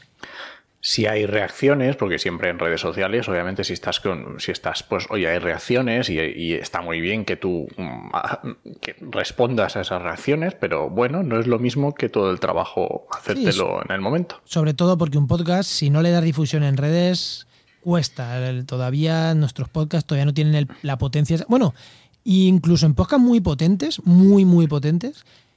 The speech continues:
Speaker 2: eh, yo escucho a podcasters decir que si no le dan difusión en redes, se escuchan menos.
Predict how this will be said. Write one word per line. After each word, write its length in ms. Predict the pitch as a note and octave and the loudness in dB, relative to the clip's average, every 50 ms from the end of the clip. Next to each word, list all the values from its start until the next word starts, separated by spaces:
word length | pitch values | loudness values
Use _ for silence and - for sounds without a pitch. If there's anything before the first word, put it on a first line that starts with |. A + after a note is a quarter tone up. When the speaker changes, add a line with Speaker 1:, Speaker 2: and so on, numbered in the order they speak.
| _ _ _ _ _ - | _ _ _ _ _ -2
Speaker 2:
eh, 140 | D#3+ D#3 D3+ | 0 2 4
yo 120 | D3 E3 | 2 2
escucho 260 | - G3+ F3 - F#3+ | 2 2 2 2 2
a 20 | E3+ | 2
podcasters 400 | - - - F#3+ F3 - G3+ F#3 | 0 0 -2 -2 0 2 2 2
decir 300 | D#3+ A#2+ F#3 A#3 B3+ - | 2 2 2 0 0 -2
que 320 | - D#3 C#3+ C3+ C3+ C3 | -4 -2 -2 0 -2 -2
si 180 | - - D#3 D3 | 0 2 4 4
no 100 | D3 D#3 | 4 4
le 60 | F3 | 4
dan 140 | G3 G3 F#3+ | 4 4 2
difusión 340 | F3+ - - D#3 - D#3 | 2 2 0 0 2 2
en 140 | D3 C#3 C#3 | 2 2 2
redes, 260 | C3 C#3+ E3 G3+ A#3 | 2 2 2 2 0
se 80 | - - | 0 -2
escuchan 320 | C#3 - F#3+ - - D3 | -2 -2 -2 -2 0 0
menos. 220 | C3 F3+ A#3 F#3 | 0 0 0 -2